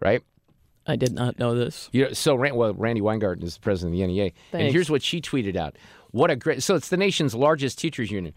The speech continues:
Speaker 1: "What a great relief. Extraordinary news. A basketball star, but also a gay black woman is released." And then she says, this is like one of those parody tweets. It really is. Then she says, "And yes, of course, we want other prisoners like Paul Whelan." So it totally seems in the wheelhouse of the president of the nation's largest teachers union, right?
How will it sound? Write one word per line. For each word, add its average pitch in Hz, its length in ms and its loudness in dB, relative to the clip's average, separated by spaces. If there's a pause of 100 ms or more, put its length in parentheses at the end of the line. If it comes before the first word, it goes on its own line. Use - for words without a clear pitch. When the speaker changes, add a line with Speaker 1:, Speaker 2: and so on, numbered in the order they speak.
(180)
Speaker 1:
"What 190 160 2
a 147 60 2
great 135 360 0
relief. 185 460 0
Extraordinary 240 840 2
news. 214 240 0
A 156 80 4
basketball 190 580 0
star, 180 200 -2
but 165 100 -2
also 277 360 0
a 190 80 0
gay 180 240 0
black 180 380 0
woman 165 260 0
is 135 140 -4
released." 151 520 -4 (580)
And 175 160 2
then 226 100 2
she 226 160 -2
says, 165 320 2 (220)
this 240 180 -6
is 247 100 -4
like 175 200 0
one 160 120 -2
of 156 60 -2
those 127 200 -2
parody 139 400 -2
tweets. - 280 -8
It 98 80 -12
really 143 240 0
is. 113 140 -4 (240)
Then 180 100 -2
she 175 140 -6
says, 156 220 0
"And 160 180 -2
yes, 175 200 -2
of 147 100 -6
course, 170 300 -4
we 139 60 -2
want 131 240 0 (240)
other 139 240 2
prisoners 120 460 -4
like 107 160 -2
Paul 117 240 0
Whelan." 104 300 -2 (260)
So 143 140 2
it 131 60 -4
totally 240 300 2
seems 147 400 -4
in 139 240 -4
the 127 120 -4
wheelhouse 131 580 0
of 117 80 -6
the 95 60 -14
president 123 400 0
of 101 80 -8
the 110 60 -6
nation's 113 360 -6
largest 107 380 -2
teachers 117 360 -8
union, 82 240 -6
right? 117 260 0